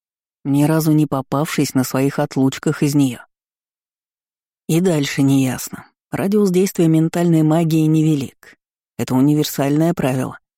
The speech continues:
Так что руководить кровавым побоищем издалека второй иномирец никак не мог. Он должен был стоять в гуще схватки. Почему же не зарубили их обоих?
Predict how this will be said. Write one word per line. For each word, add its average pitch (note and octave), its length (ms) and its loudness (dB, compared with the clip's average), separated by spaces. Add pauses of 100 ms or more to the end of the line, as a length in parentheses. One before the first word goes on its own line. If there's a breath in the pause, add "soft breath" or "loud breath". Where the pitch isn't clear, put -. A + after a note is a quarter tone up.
(280)
Так - 200 -10
что - 160 -2
руководить G3 480 0
кровавым E3 560 2
побоищем D#3 640 0
издалека C#3+ 500 -2
второй D#3+ 360 0
иномирец F3+ 580 2
никак C3+ 400 0
не D3 120 4
мог. - 400 -4 (280)
Он B2+ 180 -2
должен C#3+ 380 2
был D3 160 0
стоять D3+ 380 0
в C3+ 120 0
гуще D3+ 420 0
схватки. - 600 -8 (520)
Почему C#3 420 0
же D3 120 0
не D3+ 140 2
зарубили D#3 480 2
их B2+ 240 0
обоих? D3+ 540 -4